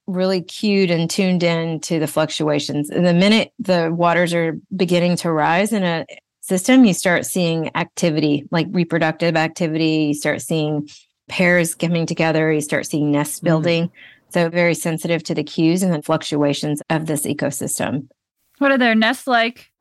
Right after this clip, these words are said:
Speaker 2: Yeah.
Speaker 1: Oh, they're so cool. If you think of their tail as, like, a spatula, they
Speaker 3: Ooh.
Speaker 1: use that tail to, like, scoop out and create this huge depression at the bottom of, like, a lake or a pond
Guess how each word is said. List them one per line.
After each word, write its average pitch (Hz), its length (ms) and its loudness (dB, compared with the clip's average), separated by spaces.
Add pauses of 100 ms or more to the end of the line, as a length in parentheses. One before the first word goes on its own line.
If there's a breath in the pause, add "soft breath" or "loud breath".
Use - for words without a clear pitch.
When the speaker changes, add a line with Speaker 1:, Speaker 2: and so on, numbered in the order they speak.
(260)
Speaker 2:
Yeah. 190 320 0 (260)
Speaker 1:
Oh, 180 340 4 (220)
they're 180 160 2
so 220 320 2
cool. 190 500 2 (140)
If - 180 -8
you 208 80 -2
think 247 220 2
of 208 120 2
their 180 140 2
tail 160 640 -2
as, 156 400 -2
like, - 320 -4
a 170 60 0
spatula, 131 840 -4 (560 loud breath)
they 175 140 4
Speaker 3:
Ooh. 170 60 4
Speaker 1:
use 214 260 6
that 208 280 2
tail 170 680 0
to, 180 160 -4
like, 160 200 -2
scoop - 600 0
out 170 360 2
and 165 160 -2
create 160 640 2
this 151 320 -4 (180)
huge 214 420 2
depression 147 720 -4 (260)
at 180 120 0
the 175 60 -2
bottom 151 460 2
of, 151 320 -2 (360)
like, 151 220 -6
a 151 220 -4 (140)
lake 160 400 0
or 139 180 0
a 147 260 0 (120)
pond 151 640 -2